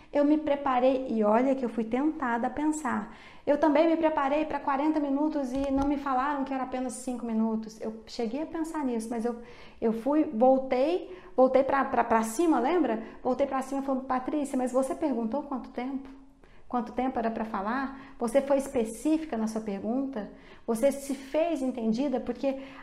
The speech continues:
a grande questão da comunicação, o grande objetivo da comunicação é se fazer entendido. Então, se eu entendi mal,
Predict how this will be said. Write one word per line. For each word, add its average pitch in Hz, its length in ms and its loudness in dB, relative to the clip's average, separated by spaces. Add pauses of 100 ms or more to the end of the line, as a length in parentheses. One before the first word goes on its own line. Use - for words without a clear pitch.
(100)
a 233 340 0
grande 277 360 4
questão 320 280 2
da 254 120 2
comunicação, 233 1120 0
o 220 40 0
grande 311 300 4
objetivo 269 800 2
da 220 100 2
comunicação 214 580 0
é 302 60 2
se 302 140 -2
fazer 302 420 2 (320)
entendido. 277 720 4 (260)
Então, 381 460 4
se - 160 0
eu 359 140 8
entendi 254 400 2
mal, 240 580 -2